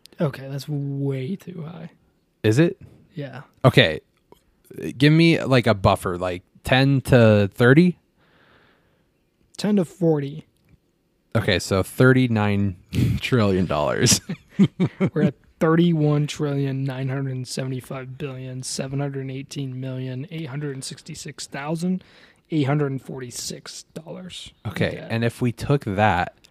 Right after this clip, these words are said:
Speaker 2: right, and we put it all on a, like, twelve leg parlay, <laughs> like, we say, like, the Yankees are gonna win this, the World Series this year,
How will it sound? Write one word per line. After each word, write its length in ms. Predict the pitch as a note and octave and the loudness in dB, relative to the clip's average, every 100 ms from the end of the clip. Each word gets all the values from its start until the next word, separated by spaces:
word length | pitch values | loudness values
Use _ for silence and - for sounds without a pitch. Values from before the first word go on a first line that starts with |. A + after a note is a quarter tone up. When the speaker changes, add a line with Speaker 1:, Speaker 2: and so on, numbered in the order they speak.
| _ | _
Speaker 2:
right, 360 | F#2 F#2 A#2 - _ - - - _ - | 0 4 4 2 _ -20 -20 -20 _ 2
and 140 | A#2+ | 4
we 120 | A2 | 4
put 280 | G#2 - B2 | 4 2 4
it 120 | C3+ C#3+ | 6 4
all 320 | G#2 G#2 A2 | 4 4 4
on 260 | - F#2+ F#2 | 4 0 0
a, 160 | F2 F#2+ | -2 -4
like, 320 | F#2 F2 - | -6 -8 -8
twelve 440 | - - G#2 A#2 | -4 2 4 2
leg 340 | A#2 A2 A2 - | 2 2 2 0
parlay, 600 | - G2 G2 F2 C#2+ F2 - - F3 C4+ - C4 B3 - | 0 2 2 0 -2 -6 -8 -8 0 2 2 0 0 -4
<laughs> 800 | G#3+ - D4 - D4+ - G#3 - | -6 -8 -10 -8 -10 -10 -16 2
like, 360 | B2+ G#2+ - - | 4 4 0 -2
we 140 | B2+ B2 | 4 4
say, 480 | - C3+ B2+ B2 | 6 6 6 4
like, 440 | A2 A2 G2+ F#2 - _ - | 2 0 0 -2 -8 _ -2
the 100 | A2 | 0
Yankees 500 | G2+ A#2+ - C3+ B2 | 2 2 4 4 6
are 80 | B2+ | 6
gonna 200 | B2+ B2+ | 8 8
win 140 | B2+ | 6
this, 260 | B2+ - - - | 4 2 -8 -6
the 220 | A2 A2 | 2 4
World 240 | G2+ A2 A2 | 8 6 6
Series 420 | - F#2 F#2 F2 | 2 2 2 0
this 280 | F#2+ F2+ - | -2 -2 0
year, 380 | F2+ F2 E2+ | 0 0 -4